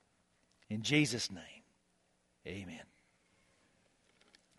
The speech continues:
We were made for higher ground. We were made to aim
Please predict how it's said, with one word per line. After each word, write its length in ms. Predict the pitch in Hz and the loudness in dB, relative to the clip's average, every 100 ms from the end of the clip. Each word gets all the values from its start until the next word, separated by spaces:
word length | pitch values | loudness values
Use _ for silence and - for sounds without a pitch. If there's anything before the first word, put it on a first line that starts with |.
| - - - - - | -20 -20 -20 -18 6
We 200 | 180 240 | 8 12
were 220 | 190 165 | 12 12
made 440 | 160 202 190 156 | 12 12 12 8
for 120 | - | 2
higher 380 | 135 160 160 165 | 4 10 12 12
ground. 540 | 147 143 135 120 113 95 - - - - _ - - - - - - - | 8 6 6 4 0 -10 -18 -20 -20 -20 _ -20 -20 -20 -20 -20 -20 2
We 120 | 160 | 6
were 160 | 180 | 10
made 300 | 180 202 208 | 12 12 12
to 100 | 156 - | 10 12
aim 600 | 220 226 190 131 208 202 | 12 12 12 6 0 -4